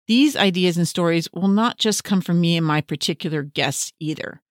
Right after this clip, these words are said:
I want to hear from you and other listeners. So I'll have lots of opportunities for you and your fellow creatives to contribute by telling your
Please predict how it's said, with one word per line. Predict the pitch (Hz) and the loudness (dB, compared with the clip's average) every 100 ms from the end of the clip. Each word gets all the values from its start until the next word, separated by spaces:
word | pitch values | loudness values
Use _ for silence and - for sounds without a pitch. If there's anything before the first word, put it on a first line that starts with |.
| _ _ _ 185 | _ _ _ 0
I | 311 | 2
want | 269 190 | 4 2
to | 165 | 2
hear | 160 | 0
from | - 156 170 | -2 0 2
you | 220 151 170 - | 2 0 -2 -2
and | 214 233 - | 0 0 0
other | 165 156 | -4 -4
listeners. | 165 - 123 80 - - | -4 -6 -6 -6 -10 -10
So | - 175 160 151 | 0 2 2 0
I'll | 185 | 0
have | 185 160 | 0 0
lots | 165 180 202 208 202 | -2 2 2 2 0
of | 165 | 0
opportunities | 147 147 - 156 151 - | -2 -4 -6 -4 -4 -4
for | 165 | -4
you | 175 214 | 0 2
and | 254 | 2
your | 302 | 2
fellow | 269 277 | 0 -2
creatives | - 226 143 180 - | -2 -2 0 -2 -2
to | - 226 | -2 -2
contribute | 208 247 349 370 277 - | 0 0 2 2 0 0
by | 220 | -2
telling | 208 240 277 277 262 | -2 0 2 6 6
your | 214 | 4